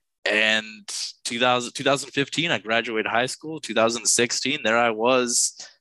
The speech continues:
walking from Mexico to Canada, this thing I had been dreaming of,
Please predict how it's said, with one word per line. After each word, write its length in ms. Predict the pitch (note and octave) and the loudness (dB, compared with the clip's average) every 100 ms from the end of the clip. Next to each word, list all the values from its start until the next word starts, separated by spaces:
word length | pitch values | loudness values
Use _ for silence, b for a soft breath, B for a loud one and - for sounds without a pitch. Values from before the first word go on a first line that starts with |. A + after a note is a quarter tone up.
| _ _ | _ _
walking 680 | - G2+ G#2+ B2 - G#2 A#2 - | -12 0 4 4 2 -4 -4 -12
from 180 | - A#2 | -8 -2
Mexico 360 | A2 - B2+ B2+ | 0 2 2 2
to 60 | |
Canada, 320 | A#2 C3 C#3 | 2 0 2
this 180 | G2 F#2+ | 2 0
thing 160 | A2 A2 | 0 0
I 60 | |
had 200 | G2+ A2 | 2 0
been 120 | G#2 G#2 | -2 -8
dreaming 360 | A2+ B2+ B2+ | -8 -6 -2
of, 100 | G#2 | -4